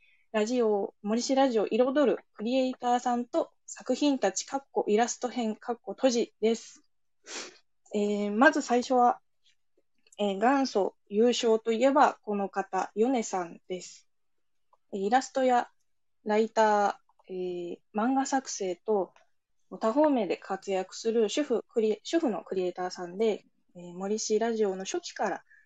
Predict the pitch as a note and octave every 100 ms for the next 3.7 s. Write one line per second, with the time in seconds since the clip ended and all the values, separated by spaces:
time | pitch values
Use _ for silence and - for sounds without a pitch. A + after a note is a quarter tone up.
0 | _ - G#3 G#3+ G#3 F#3+ F#3 F3 - G3+
1 | G#3 G#3+ G#3 G#3 G#3+ G3+ G3 F#3+ F#3 F#3+
2 | F#3+ _ _ _ - G#3+ B3 C4 C4 -
3 | - G#3+ B3 B3 A#3+ A3+ A3+